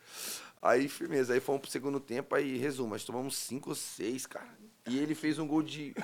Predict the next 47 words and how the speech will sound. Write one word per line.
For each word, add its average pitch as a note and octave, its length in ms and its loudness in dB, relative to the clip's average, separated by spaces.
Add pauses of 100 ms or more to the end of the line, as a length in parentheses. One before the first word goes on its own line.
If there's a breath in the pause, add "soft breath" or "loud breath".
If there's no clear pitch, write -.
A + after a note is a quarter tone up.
ele C#3 140 2
fez D3+ 200 0
um C#3 100 0
gol C#3+ 140 4
e - 20 4
eu D#3+ 60 2
peguei D#3 220 -4
um F3 80 -2
pênalti. C3+ 460 -2 (920 soft breath)
Aí G#2 140 -6
na A#2 80 -2
finaleira A#2+ 480 0
o - 20 -2
Renato, B2 340 -2
daquele A2 280 -4
jeitão G#2+ 380 -6
dele, A2 240 -6
né? - 160 -12
"Ah, G#3+ 340 -14
mulher - 260 -6
de - 120 -12
time - 140 -12
grávida, - 360 -6
grávida - 300 -6 (100)
da - 60 -4
gente C#3+ 540 -6
e - 40 -20 (100)
tal." C#3+ 340 4
Aquela F#3+ 280 -6
resenha A#2 420 -6
de G#2 120 -14
sempre G#2 280 -10
do G2 100 -4
Renato. G#2+ 340 -8 (420)
"Quem - 120 -8
quer B2 100 -2
falar A2+ 220 0
alguma G2+ 200 -2
coisa?" - 260 -4
Eu - 40 -20
falei, F2+ 200 -6
"Ah, - 40 -10
chegou - 320 -10
a E2+ 40 -10
minha F#2+ 160 -4
hora, G#2 280 0
né?" A2 120 -4